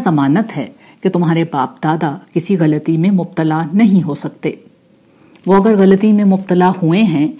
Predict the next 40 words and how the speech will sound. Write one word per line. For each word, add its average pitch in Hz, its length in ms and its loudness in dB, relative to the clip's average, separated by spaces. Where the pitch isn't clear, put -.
تو 240 100 -2
تم 233 160 4
ان 208 160 2
کی 240 180 2
وجہ 180 420 -2
سے 196 200 2
گمراہ 180 560 0
کیوں 247 180 4
ہو 160 140 2
رہے 147 300 0
ہو؟ 143 80 -4
ہر 196 80 2
شخص 175 420 -6
سمجھ 165 220 -2
سکتا 180 460 -4
ہے 156 120 -4
کہ 202 160 -6
یہ 208 60 6
سارے 180 500 0
عقلی 175 360 0
دلائل 151 400 -2
ہیں 170 220 0
اور 190 200 -2
انہی 185 260 4
کی 240 100 0
بنیاد 156 520 0
پر 147 140 -6
قریش 170 400 0
کی 165 200 -4
قسمت 160 540 -4
کا 160 200 -6
فیصلہ 156 380 -4
ہو 160 140 -2
گیا۔ 139 140 -6
بدقسمتی 247 580 0
سے - 300 -2
آج 175 320 -4
مسلمانوں 165 520 -2
کے 160 120 -6
ہاں 165 280 -2